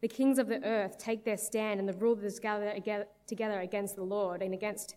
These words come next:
his anointed one." Indeed, Herod and Pontius Pilate met together with the Gentiles and the people of Israel in this city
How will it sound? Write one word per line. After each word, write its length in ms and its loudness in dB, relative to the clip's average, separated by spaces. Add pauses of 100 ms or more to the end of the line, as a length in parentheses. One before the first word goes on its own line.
his 140 -2
anointed 460 -4
one." 260 -10 (1500)
Indeed, 440 6
Herod 480 4
and 240 0
Pontius 340 0
Pilate 400 0
met 240 0
together 420 0
with 140 0
the 60 -2
Gentiles 640 -4
and 160 -4
the 60 -4
people 320 -2
of 100 -2
Israel 500 -4
in 200 4
this 200 2
city 360 -6